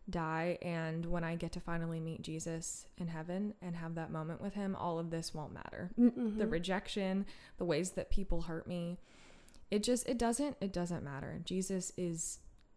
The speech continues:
Speaker 1: everything. And that's hard to remember, but that's what I always try to go back to.
Speaker 2: Yeah,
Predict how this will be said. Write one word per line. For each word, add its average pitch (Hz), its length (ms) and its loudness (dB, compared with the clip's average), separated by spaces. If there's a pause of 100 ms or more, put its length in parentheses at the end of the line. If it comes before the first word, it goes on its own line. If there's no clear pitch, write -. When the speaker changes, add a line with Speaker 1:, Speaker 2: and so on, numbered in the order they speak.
(420)
Speaker 1:
everything. 156 760 -4
And 180 120 -2
that's - 160 -4
hard 165 240 -4
to 185 80 -4
remember, 170 480 -2
but 180 160 -2
that's - 240 -4
what 170 100 2
I 156 160 -2
always 160 300 -2
try 165 180 -4
to 160 80 -4
go 156 140 -4
back - 280 -6
to. - 100 -8 (1040)
Speaker 2:
Yeah, 208 220 -6